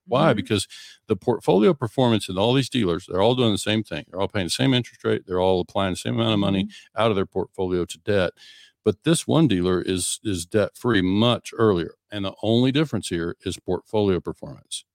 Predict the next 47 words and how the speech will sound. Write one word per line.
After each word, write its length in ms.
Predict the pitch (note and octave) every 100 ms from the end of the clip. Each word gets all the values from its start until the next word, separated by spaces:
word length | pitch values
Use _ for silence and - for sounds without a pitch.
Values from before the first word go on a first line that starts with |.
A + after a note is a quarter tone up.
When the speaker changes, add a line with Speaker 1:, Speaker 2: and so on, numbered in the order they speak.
| _
Speaker 1:
That's 240 | F#2 - _
it. 260 | - G#2 - _ _ _
So 180 | - G#2+
this 260 | G2 A#2 -
is 60 |
Speaker 2:
Yeah. 80 | B2
Speaker 1:
why 180 | G#2+ G#2+
this 180 | G#2 -
illustration, 500 | G2 F#2 G#2+ G2+ F#2
I 40 |
think, 200 | D#2+ F#2
is 180 | F2+ D#2
useful, 680 | E2+ A2+ D#3+ - E2 E2 F#2 - - - _
um, 320 | G2 F#2 F2+
to 180 | - G#2
be 140 | F#2
able 180 | G2 E2 E2+
to 120 | F#2
help 320 | G2+ F#2+ _ _
folks 220 | G#2 F#2
Speaker 2:
Yeah. 80 | D#3
Speaker 1:
understand 500 | G2 F#2 - G#2+ F#2+
what 160 | G2+ -
they're 140 | F2+
seeing 400 | - C#3 C#3+ G2
and 140 | F2+
why 320 | E2+ F#2 G2+ G#2
that, 260 | G2 F#2+ _ _
why 160 | G2+ A2+
that 200 | A#2 G2+
matters 320 | A2 D3+ A#2+
so 120 | F2+
much. 280 | F2+ E2 F#2+
And 60 | G#2+
your 100 | E3
ability, 640 | C#3 C3 E3 C3 F2+ E2+ - - - - _
any, 320 | D3+ G3 F#3 -
any 240 | E3 F#3
dealer 320 | C#3+ C#3+ B2+
who's 180 | A2 F#2
listening 360 | A#2 C#3+ G#2+ F2+
to 60 | E2+
this, 360 | F2 F#2+ - -
their 260 | G#2 C#3+ E3+
ability 560 | - F#2+ B2 E3+ D#3+ C#3
to 220 | - A2
retire 580 | G2+ F2+ - A2+ A2+